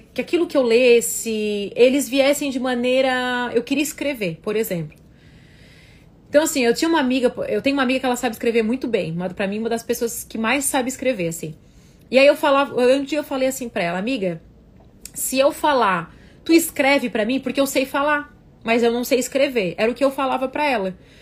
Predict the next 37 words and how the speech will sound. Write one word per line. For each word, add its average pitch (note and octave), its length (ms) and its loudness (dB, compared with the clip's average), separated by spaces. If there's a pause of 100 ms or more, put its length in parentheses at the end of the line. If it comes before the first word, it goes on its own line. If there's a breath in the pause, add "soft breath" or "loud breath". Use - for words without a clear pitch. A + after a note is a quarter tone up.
(320 loud breath)
"Ah, A#3 80 -2
eu C4+ 120 4
sei D4 180 -4
falar, C#4 600 -4 (160)
eu G#3+ 100 -2
desenvolvo, A#3+ 640 0
eu - 40 -14
consigo A3+ 300 -12
falar, A3+ 240 -4
mas G3 100 -4
eu A#3 80 -6
não C#4 80 -8
consigo D#4+ 320 -8
escrever, C4+ 640 -6
eu G3+ 160 -4
acho A#3+ 180 -6
que - 60 -10
eu A#3 60 -6
não C4+ 100 -6
sei C4 220 -2
escrever." B3+ 500 -4 (680 loud breath)
E B3+ 80 4
aí C#4+ 100 4
um D#4 40 -2
dia D#4+ 180 2
minha D#4 100 -4
amiga D4 240 -4
falou C4+ 240 0
assim, A#3+ 240 -4
"Cris, E4+ 260 0
começa, D#4+ 800 -6 (320 soft breath)
começa E4 380 -4
de D4 100 -8
maneira D#4 320 -4
simples D#4+ 400 -8
a B3+ 60 0
escrever." B3+ 600 -4